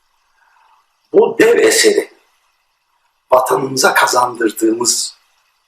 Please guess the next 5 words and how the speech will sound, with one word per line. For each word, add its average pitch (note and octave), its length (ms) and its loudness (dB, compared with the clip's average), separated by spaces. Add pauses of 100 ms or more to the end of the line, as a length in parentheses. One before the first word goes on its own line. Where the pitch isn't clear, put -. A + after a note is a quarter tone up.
(100)
için - 360 -2 (1000)
ben - 480 -2
ve - 80 2
ailem - 580 -2 (720)
ilelebet D#3+ 720 0